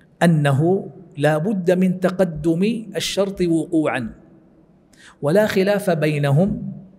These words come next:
أنه في اللفظ يجوز التقدم والتأخر، يعني يتقدم الشرط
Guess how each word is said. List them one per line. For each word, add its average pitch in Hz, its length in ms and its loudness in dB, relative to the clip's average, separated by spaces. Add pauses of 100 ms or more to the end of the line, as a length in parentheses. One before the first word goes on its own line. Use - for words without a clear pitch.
(520)
أنه 156 380 0
في 185 160 0
اللفظ 180 400 0
يجوز 185 640 0
التقدم 170 760 -2
والتأخر، 160 920 -2 (240)
يعني 147 220 -4
يتقدم 156 580 -4
الشرط 143 520 -6